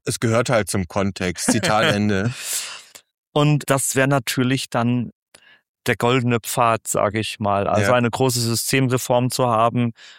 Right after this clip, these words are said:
Speaker 2: mit Vergütungsmechanismen, die klar, auskömmlich, nicht nitty-gritty, nicht kleinteilig, nicht überbürokratisch sind und dann sind so Sachen dann einfach da mit drin. Denn es ist ja mit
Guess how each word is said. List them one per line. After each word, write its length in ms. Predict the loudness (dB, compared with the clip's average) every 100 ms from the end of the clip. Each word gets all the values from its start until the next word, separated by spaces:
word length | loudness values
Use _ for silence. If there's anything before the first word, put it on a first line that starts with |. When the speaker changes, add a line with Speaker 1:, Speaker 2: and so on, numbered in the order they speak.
| _
Speaker 2:
mit 180 | -2 0
Vergütungsmechanismen, 1700 | 0 0 0 0 0 0 0 0 2 2 0 0 0 2 2 0 0
die 140 | -4
klar, 640 | -6 -4 0 2 4 2 -2 _ _ _ _ _ _ _
auskömmlich, 1080 | 2 2 2 -2 0 2 2 2 0 -4 -6 _ -20 -20 _ _ -2
nicht 280 | 0 2 2
nitty-gritty, 680 | 0 -2 -2 -2 0 2 2
nicht 300 | 2 -2 0
kleinteilig, 680 | 0 2 2 2 2 0
nicht 280 | -2 -2 -4 -4
überbürokratisch 920 | -2 0 2 2 0 0 0 0 0 0
sind 300 | 2 0 -2 0
und 400 | 2 2 0 -6 _ -20 _ _ _ _
dann 240 | -2 0 0
sind 220 | 0 0
so 160 | 2 0
Sachen 380 | 0 0 0
dann 260 | 0 0 -2
einfach 340 | -2 -2 -2 -2
da 140 | 0
mit 160 | 0 -2
drin. 480 | -2 2 2 2 -2 -2
Denn 160 | 0 2
es 140 | 0
ist 220 | 0 0 2
ja 120 | 2
mit 180 | 0